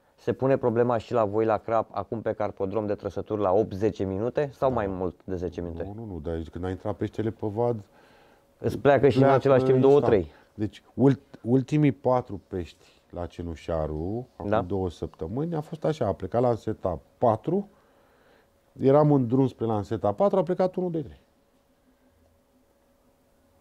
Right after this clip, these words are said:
Speaker 2: Deci până am ajuns la lansetă să pun mâna pe ea, au plecat unul, doi, trei.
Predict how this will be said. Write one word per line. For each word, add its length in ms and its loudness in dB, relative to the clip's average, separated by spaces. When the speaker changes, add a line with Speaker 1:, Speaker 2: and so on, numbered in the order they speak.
Speaker 2:
Deci 120 -10
până 160 6
am 80 8
ajuns 220 8
la 60 8
lansetă 380 6
să 200 4
pun 280 0
mâna 200 4
pe 120 0
ea, 80 6
au 80 4
plecat 260 4
unul, 120 2
doi, 120 4
trei. 160 -2